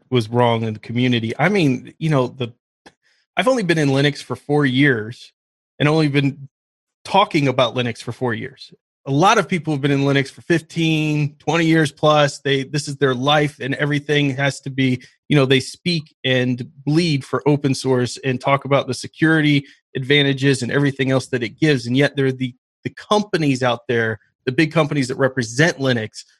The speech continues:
not focusing on open source, but focusing on the proprietary vendors is what bugs me. Actually, the community's been very supportive of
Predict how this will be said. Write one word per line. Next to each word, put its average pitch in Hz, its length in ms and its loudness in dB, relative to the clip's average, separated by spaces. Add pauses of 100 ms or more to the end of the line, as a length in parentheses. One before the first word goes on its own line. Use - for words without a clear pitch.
(280)
not 147 260 0 (100)
focusing 180 600 2
on 127 160 2
open 123 280 -2
source, 120 400 -4
but - 200 -16
focusing 185 500 0
on 135 80 2
the 123 80 -2
proprietary 120 680 -2
vendors 113 600 -6
is 117 140 -4
what 123 220 -4 (240)
bugs 120 320 -2
me. 113 240 -4 (260)
Actually, 143 480 0
the 117 100 -4
community's 139 640 0
been 113 180 -6
very 113 240 -2
supportive 127 800 -2 (460)
of 120 440 0